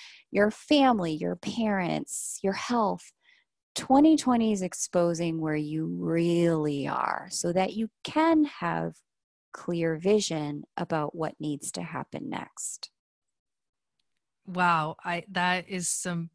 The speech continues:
Speaker 2: powerful insight. I, I never thought to use, you know, the, the twenty twenty vision thing, but it's true. And, um, that's, so I, I am, you know,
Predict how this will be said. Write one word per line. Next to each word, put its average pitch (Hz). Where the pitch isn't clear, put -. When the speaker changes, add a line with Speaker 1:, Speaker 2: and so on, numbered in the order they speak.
Speaker 2:
powerful 175
insight. 165
I, 180
I 180
never 180
thought 180
to 180
use, 175
you 175
know, 160
the, 160
the 170
twenty 170
twenty 165
vision 165
thing, 160
but 160
it's -
true. 202
And, 180
um, 175
that's, 202
so 202
I, 202
I 196
am, 175
you 208
know, 175